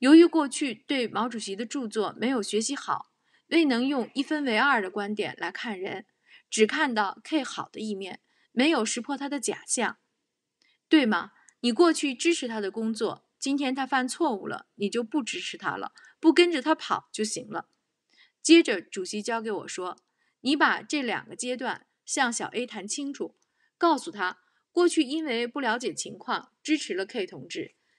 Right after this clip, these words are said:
今天你已经不支持他了。”我告诉他说，“我已经这么做了，但他认为不行，非要抓所谓 K 一条线上的人，还说什么要抓一大串儿。”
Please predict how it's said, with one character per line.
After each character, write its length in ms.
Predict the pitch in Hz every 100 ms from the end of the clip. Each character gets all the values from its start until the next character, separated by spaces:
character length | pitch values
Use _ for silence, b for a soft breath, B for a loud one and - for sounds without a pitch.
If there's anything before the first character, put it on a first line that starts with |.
| _
今 200 | - 285
天 340 | 285 254 240 _ _
你 180 | 247
已 60 | 254
经 240 | 220 196
不 160 | 214 277
支 160 | 208 175
持 160 | 185
他 180 | 143 131
了。” 160 | 139 - _ _ _ _ _ _ _ _ _ _ _ _
我 120 | 220
告 180 | 285 277
诉 120 | -
他 160 | 226 220
说 320 | - 233 - b b b b -
，“我 120 | 311
已 160 | 269
经 220 | - 196 220
这 100 | 277
么 120 | 185
做 240 | 220 190
了， 240 | 147 - b b b
但 180 | - 302
他 140 | 320
认 160 | 311 277
为 140 | 220
不 160 | 233 254
行， 380 | 220 180 190 226 _ _ _
非 160 | 339
要 200 | 339 254
抓 320 | 214 269 262 -
所 240 | - 214 180
谓 360 | 262 214 165 -
K 240 | - 269
一 200 | 202 262
条 220 | 247 185
线 240 | 233 311 262
上 160 | 233
的 80 | 185
人， 240 | 180 175 - _ _ _
还 200 | - 180
说 200 | 240 320
什 140 | -
么 140 | 185 196
要 180 | 262 233
抓 240 | 277 269
一 140 | 233
大 180 | 233 254
串 240 | 254 -
儿。” 120 | 233